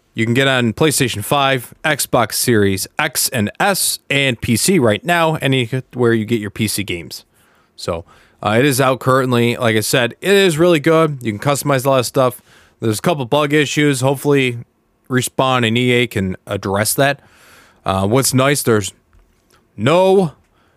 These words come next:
microtransactions. Unlike the E A version of Battlefront two, where it was microtransaction the crap out of the game. It was frickin' horrible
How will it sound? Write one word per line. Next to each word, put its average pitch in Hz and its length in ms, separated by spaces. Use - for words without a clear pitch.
microtransactions. 139 1800
Unlike 123 400
the 113 140
E 131 160
A 147 140
version 135 500
of 120 180
Battlefront 127 500
two, 151 240
where 107 220
it 107 80
was 104 180
microtransaction 113 1300
the 95 100
crap 123 520
out 107 140
of 101 80
the 104 60
game. 85 300
It 101 120
was 127 220
frickin' - 520
horrible 131 600